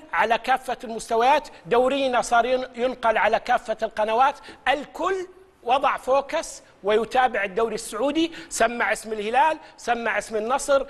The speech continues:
سمع الاتحاد، الأهلي وغيرهم من بقية الأندية. اليوم بالنسبة لي لا يوجد أي مفاجأة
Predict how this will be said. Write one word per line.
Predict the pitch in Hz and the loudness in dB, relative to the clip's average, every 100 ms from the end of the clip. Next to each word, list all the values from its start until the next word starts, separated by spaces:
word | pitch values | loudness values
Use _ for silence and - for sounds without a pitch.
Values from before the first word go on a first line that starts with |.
| - | -12
سمع | - 240 233 214 | -2 0 0 -2
الاتحاد، | 208 220 214 - 269 269 | -2 -4 -4 2 2 2
الأهلي | 226 254 254 262 | -2 -2 -2 2
وغيرهم | 254 202 262 269 254 208 | 2 2 2 2 0 -4
من | 190 | -2
بقية | 180 220 196 - | -4 -2 -2 -4
الأندية. | 165 147 131 127 - - - - - - | -10 -8 -8 -10 -10 -20 -18 -18 -6 0
اليوم | 294 311 320 302 381 - _ _ _ _ _ - | 2 6 6 4 -4 -16 _ _ _ _ _ -6
بالنسبة | 254 285 - 294 302 | -4 -4 0 2 2
لي | 311 | 2
لا | 269 | 2
يوجد | 311 320 311 285 - | 2 0 -4 -6 -2
أي | 311 359 | -2 0
مفاجأة | 339 262 262 196 - 226 | -2 0 2 0 -2 -8